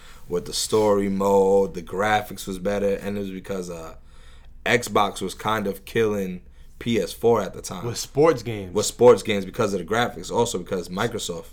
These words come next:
Speaker 2: It was a different level, I
Speaker 1: It
Speaker 2: ain't
Speaker 1: was,
Speaker 2: gonna lie.
Speaker 1: it's called Bill Gates.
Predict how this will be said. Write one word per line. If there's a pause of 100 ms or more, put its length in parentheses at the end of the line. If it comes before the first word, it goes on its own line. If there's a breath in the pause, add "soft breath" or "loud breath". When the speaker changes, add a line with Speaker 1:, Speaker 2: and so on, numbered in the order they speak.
Speaker 2:
It
was
a
different
level,
I
Speaker 1:
It
Speaker 2:
ain't
Speaker 1:
was,
Speaker 2:
gonna
lie.
Speaker 1:
it's
called
Bill
Gates.